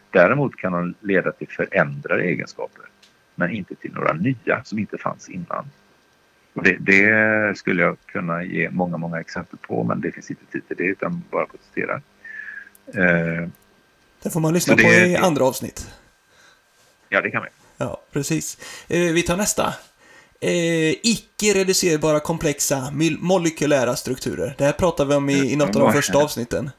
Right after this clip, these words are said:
Speaker 1: Ja, det gjorde vi. Så det kan vi väl ta ganska snabbt då. Men, nej, men det är helt enkelt det att det finns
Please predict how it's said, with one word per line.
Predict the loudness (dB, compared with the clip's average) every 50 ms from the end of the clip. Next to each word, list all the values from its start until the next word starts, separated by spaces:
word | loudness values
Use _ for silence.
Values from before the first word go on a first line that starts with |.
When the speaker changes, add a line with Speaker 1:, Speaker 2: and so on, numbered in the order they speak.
| _ _ _ _ _ _ _ -6
Speaker 1:
Ja, | -4 -2 -2 -2 -2
det | -2
gjorde | -4 -4 -6
vi. | -8 -10 -14
Så | -12 -8 -6
det | -4 -4 -4
kan | -4 -6 -8 -8 -6
vi | -8 -8
väl | -10 -10
ta | -8 -6 -6 -4
ganska | -4 -6 -10 -12 -18 -14
snabbt | -10 -10 -10 -10 _ _
då. | -12 -12 -10 -8
Men, | -8 -6 -4
nej, | -4 -4
men | 0 4
det | 6 6
är | 6
helt | 6 4 2
enkelt | 0 -4 -4 -6 -6
det | -6 -8
att | -8 -10
det | -16 -18
finns | -16 -16 -16 -16